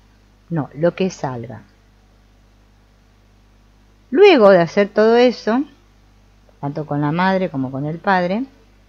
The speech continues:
comenzaré a liberarme de la carga emocional de mis heridas, hablando de justamente, eh, esta intención que puse al principio, que era perdonar.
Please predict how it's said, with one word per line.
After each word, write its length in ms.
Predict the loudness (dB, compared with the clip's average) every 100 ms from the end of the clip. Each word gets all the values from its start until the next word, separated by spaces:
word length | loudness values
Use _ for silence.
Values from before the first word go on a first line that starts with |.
| _ _ _ _ _ _ _ _ _ _
comenzaré 560 | -2 2 2 2 2 2
a 40 |
liberarme 540 | 2 2 4 4 2 2
de 100 | 2
la 140 | 2
carga 260 | 2 0 0
emocional 720 | -2 -6 -6 -6 -4 -2 -2
de 80 | -4
mis 260 | -6 -4
heridas, 640 | -4 0 0 -2 -6 -16 _ _ _ _ _ _ _ _ _ _ _ _ _ _ _ _ _ _
hablando 800 | 0 2 6 6 6 6 4 0 -6 _ _ _ _ _ _
de 380 | 0 4 4 2
justamente, 840 | -4 -2 0 0 0 -2 -2 -2 -4 _ _ _ _ _ _ _ _ _ _ _ _ _ _ _ 0
eh, 440 | 2 4 2 -2 -8 _
esta 180 | -4 2
intención 680 | 2 2 0 0 0 0 -2
que 140 | -4
puse 280 | -4 -4 -2
al 60 | 0
principio, 580 | 0 0 -2 -2 -2
que 120 | 2 2
era 260 | 2 -2 -6 _ _
perdonar. 600 | -2 0 0 -4 -6 -10